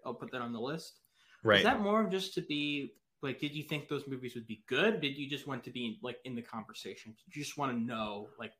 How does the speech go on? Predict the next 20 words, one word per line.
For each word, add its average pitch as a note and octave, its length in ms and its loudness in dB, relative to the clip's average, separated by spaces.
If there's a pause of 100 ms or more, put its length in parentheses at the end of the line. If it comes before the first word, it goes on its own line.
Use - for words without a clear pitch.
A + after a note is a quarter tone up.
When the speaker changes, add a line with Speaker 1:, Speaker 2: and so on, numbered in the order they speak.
(140)
Speaker 1:
what C#3 160 -4
you E3 140 -2
wanted D#3 220 2
to D3+ 80 -2
be D3 80 0
involved B2+ 340 2
in B2 60 -2
the A2+ 80 -2
zeitgeist G#2+ 800 -6
of - 140 -16
things? - 460 -14 (540)
Speaker 2:
I G#3+ 140 12
mean, C4+ 240 10
I've C4 260 10
never E4 300 12
really A3 540 12 (520)
thought E3+ 580 12 (120)
of, D3 400 10
like, B2+ 540 10 (960)
n-, C3+ 300 8